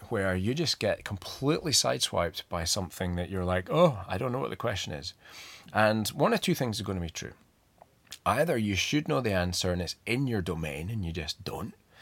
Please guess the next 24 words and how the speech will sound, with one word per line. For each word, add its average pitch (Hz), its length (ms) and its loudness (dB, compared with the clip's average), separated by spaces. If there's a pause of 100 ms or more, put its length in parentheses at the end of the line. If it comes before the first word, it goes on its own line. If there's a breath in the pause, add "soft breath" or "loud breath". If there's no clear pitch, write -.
(340 loud breath)
or 135 380 4 (380)
you - 100 -6
probably 370 300 -2
shouldn't - 300 2
know 104 120 0
the 90 120 0
answer, 82 420 -2
or 110 140 2
you 98 100 0
shouldn't 113 220 0
be 98 100 -4
giving 101 440 2
the 85 100 -2
answer 80 400 -2
because 92 400 -2
it's 123 160 -4
not 110 340 2
in 117 120 -2
your 90 140 0
domain. 73 460 -8
So 104 340 2 (280 loud breath)
specific - 680 0
clinical 113 600 0
advice 85 500 -2